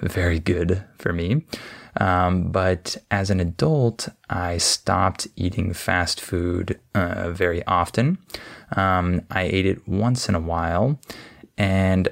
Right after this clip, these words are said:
a lot of adults, uh, even if they have money, even if they have other options, they still like eating fast food because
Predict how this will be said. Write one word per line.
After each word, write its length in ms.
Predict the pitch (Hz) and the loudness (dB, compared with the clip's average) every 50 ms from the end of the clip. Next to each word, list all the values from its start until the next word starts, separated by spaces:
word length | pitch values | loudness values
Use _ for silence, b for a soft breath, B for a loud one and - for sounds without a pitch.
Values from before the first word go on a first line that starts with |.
| - _ - | -2 _ 0
a 100 | 104 101 | 2 2
lot 180 | 110 165 208 | 2 2 2
of 140 | 240 180 131 | 2 0 0
adults, 720 | 107 - - 95 92 92 98 - - - - - - - - _ - | 0 0 0 0 2 2 0 -2 -4 -6 -6 -6 -8 -10 -10 _ -2
uh, 240 | - 92 90 87 82 - - | 0 2 2 2 0 0 0
even 420 | 101 104 104 107 107 101 98 - - | 0 0 2 2 2 2 2 0 0
if 320 | 95 90 90 87 85 - - | 2 2 2 0 0 -2 -2
they 180 | 82 82 82 - | -2 -2 -2 -2
have 320 | - - 85 85 82 80 | -4 -2 -2 -2 -2 -2
money, 800 | 85 90 107 117 113 113 110 110 110 107 107 107 107 110 127 - | -2 0 0 2 2 2 2 2 2 2 2 2 0 -2 -4 -4
even 340 | - 98 92 85 87 85 85 | -2 -2 0 0 0 -2 -2
if 180 | 85 - - - | -2 -4 -6 -6
they 180 | - - 90 | -4 -2 -2
have 300 | 87 - 85 85 85 87 | -2 0 0 -2 -2 0
other 320 | - 87 85 85 82 - - - | 0 0 0 0 0 -2 -2 0
options, 580 | - 107 107 - - - 101 101 101 - - - B B B B B B B B B | 0 0 0 0 0 2 2 2 2 0 -4 -10 B B B B B B B B B
they 140 | - 104 98 | 0 2 2
still 540 | - - - - - - 131 139 139 117 | 2 0 0 -2 -2 -2 0 2 2 2
like 460 | 95 90 92 92 92 87 - - - - - _ - | 2 2 2 2 2 0 0 -4 -14 -16 -12 _ -2
eating 260 | 98 92 87 87 82 | 0 2 2 2 0
fast 400 | 78 - - 85 82 85 - - | -2 -2 -2 -2 -2 -2 -4 -4
food 300 | - 113 101 90 82 85 - | -2 0 0 0 0 -2 -2
because 600 | - 90 85 - - 85 85 85 82 - - | -2 -2 0 2 2 2 2 0 -2 -4 -6